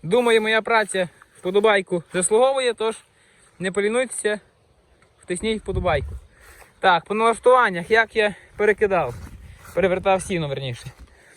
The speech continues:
Так, коли перекидаєте ось цю раму, хто вже працює з тим, хто вже знає, рама перекидається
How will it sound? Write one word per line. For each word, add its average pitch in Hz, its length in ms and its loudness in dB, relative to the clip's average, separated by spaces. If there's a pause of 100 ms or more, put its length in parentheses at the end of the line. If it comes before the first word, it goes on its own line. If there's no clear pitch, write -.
(500)
Так, 151 280 2 (280)
коли 233 200 6
перекидаєте 233 580 2
ось 214 140 0
цю 240 180 -2
раму, 247 340 -2 (360)
хто 185 200 -4
вже 175 240 -4 (260)
працює 233 440 -4
з - 40 -10
тим, 208 180 -10
хто 185 120 -8
вже 175 140 -6
знає, 226 360 -4 (460)
рама 190 260 2
перекидається 240 800 2